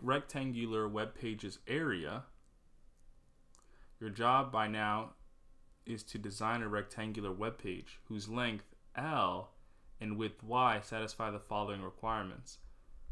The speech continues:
The area of the rectang-, the area of the rectangular web page you designed must be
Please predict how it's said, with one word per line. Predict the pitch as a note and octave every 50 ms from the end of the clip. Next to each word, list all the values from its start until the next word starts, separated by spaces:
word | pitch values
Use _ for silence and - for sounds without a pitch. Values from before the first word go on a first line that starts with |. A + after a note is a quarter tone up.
| - - - - - - - - - - - - - - - - - - - - - - - - - - - - - -
The | - - -
area | A2 A#2+ B2+ C3 C3+ C3+ B2+ B2+ B2 A#2+ A#2+ A#2+ B2+ - - - - -
of | A2+ G#2+ G#2+ G#2+
the | G#2+
rectang-, | G2+ G#2 G2+ F#2+ - - A#2 A#2 A#2+ B2+ B2 - - - -
the | - A2 - -
area | A#2+ C3+ C#3+ C#3+
of | B2
the | A#2 G#2+
rectangular | A2 A2 - - - A#2+ A#2 A#2+ A#2 A2+
web | A2 G#2 -
page | - - A2 G#2+ G#2+ G#2 G#2 A2
you | G#2 G2+
designed | F#2+ G2 F#2+ G2+ A2+ A#2 A#2 A#2 G#2+ G2 G2 G2 F#2+ - - - -
must | G#2 G#2+ G#2+ - -
be | - A2+ G#2